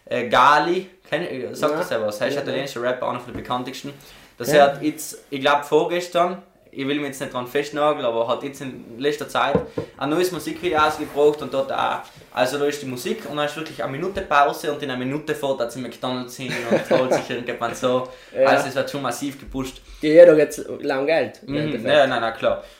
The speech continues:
Speaker 1: Aber zum Beispiel bei der, der Staat, also die Mehrwertsteuer, was auf Fleisch und Milchprodukte oben sind, die sind ja bei vegane Produkte anders als wie bei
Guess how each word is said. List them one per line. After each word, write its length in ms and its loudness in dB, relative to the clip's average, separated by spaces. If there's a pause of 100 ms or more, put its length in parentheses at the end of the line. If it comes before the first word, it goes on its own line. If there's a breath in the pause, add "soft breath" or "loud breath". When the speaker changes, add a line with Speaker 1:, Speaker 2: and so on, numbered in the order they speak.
Speaker 1:
Aber 260 -2
zum 180 -6
Beispiel 460 2
bei 160 -2
der, 80 -2
der 260 -10
Staat, 520 6
also 180 -4
die 40 -8
Mehrwertsteuer, 560 0
was 140 -8
auf 160 -6
Fleisch 420 2
und 120 -10
Milchprodukte 520 -6
oben 120 0
sind, 200 -4
die 60 -6
sind 300 -6
ja 420 2
bei 380 2 (120)
vegane 300 2
Produkte 560 -4 (400 loud breath)
anders 540 2
als 100 -2
wie 80 -6
bei 460 2